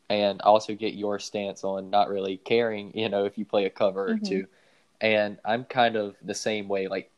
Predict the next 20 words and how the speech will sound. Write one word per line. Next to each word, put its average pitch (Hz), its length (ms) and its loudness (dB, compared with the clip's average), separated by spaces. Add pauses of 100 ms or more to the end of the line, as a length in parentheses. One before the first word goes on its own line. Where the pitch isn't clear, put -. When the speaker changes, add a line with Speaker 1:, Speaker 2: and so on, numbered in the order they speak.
Speaker 1:
right 117 200 2
now 117 200 4
we 113 180 -2
do 110 200 -4
play 107 500 -2
a 101 80 -2
lot 98 180 4
of 98 100 -6
covers 107 420 0
so 104 120 -2
that 95 120 -4
we 98 140 -4
have, 95 360 -4 (580)
you 117 100 0
know, 98 100 4
time 101 460 4
for 240 60 0
Speaker 2:
Mm-hmm. 226 120 4
Speaker 1:
shows 196 640 2 (380)
to 101 400 0